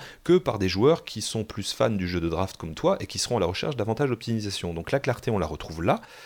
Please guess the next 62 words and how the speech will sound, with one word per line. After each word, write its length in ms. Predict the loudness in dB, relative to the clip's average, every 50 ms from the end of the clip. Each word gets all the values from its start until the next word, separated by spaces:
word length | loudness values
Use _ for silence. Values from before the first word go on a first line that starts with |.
| -20 -18 -10 2
C'est 160 | 6 8 8
astucieux 560 | 8 8 4 0 -2 0 4 6 6 6 6
grâce 360 | 4 2 2 2 4 4 2
à 40 | 0
cette 160 | 0 0 0 0
mécanique 380 | 0 2 2 2 2 2 0
de 60 | 0 -2
vieillissement, 500 | -2 -2 -2 -2 -2 0 0 -2 -2 -6 _ _ _ -20 -20 -20 -14 -4 0
mais 80 | 4 4
aussi 280 | 4 4 4 2 0
par 140 | 2 4 4
le 100 | 4 4
positionnement 480 | 4 2 0 0 0 0 0 0 2 2
dans 100 | 2 0
le 40 | -2
recrutement. 380 | -2 -6 -6 -4 -2 -2 -2 -2
Parce 180 | -4 -6 -4
qu'en 100 | -4 -2
fait, 220 | 0 0 0 0 0
une 80 | -2
fois 140 | 0 0 0
qu'on 120 | 0 0 -2
a 40 | 0
fait 100 | 0 0
la 60 | 2
draft, 260 | 2 2 2 2 0
comme 140 | -4 -6 -6
tu 100 | -6 -6
le 60 | -4 -4
disais, 320 | -2 0 0 0 0 -2 -6 -14 -18 -14 -12
on 80 | -8
passe 200 | -6 -4 -4 -4 -6
une 60 | -6
carte 200 | -8 -6 -2 -2
à 60 | 0
gauche, 340 | 4 4 4 4 2 0 -6
ou 40 | -8
alors 280 | -8 -8 -8 -10 -12 -12
après 220 | -14 -10 -8 -6
on 60 | -4
les 80 | -4 -4
passe 200 | -2 -2 0 0
à 40 | 0
droite. 320 | 2 2 2 2 0 -6 _ -6
On 100 | 0 2
aura 160 | 2 2 2
nos 80 | 2 2
cinq 220 | 0 0 0 0
cartes 200 | -2 -2 0 0 0
en 60 | 0
main. 160 | 0 -2 -6 -10 _ _ _ _ -20 -20 -20 -20 -12 -6
Et 60 | -4 -2
en 60 | -2
fait, 160 | 0 0 0
on 80 | 0 0
peut 100 | 2 4
en 100 | 4 4
mettre 260 | 4 2 -2 -4 -8 -16 -20 _ _ _
quatre 360 | -2 -2 -2 -2 -4 -8 -6
maximum 600 | -4 -4 -4 -4 -4 -6 -4 -2 0 0 0 0
devant 280 | 0 0 0 0 0 0
nous, 180 | 0 0 -2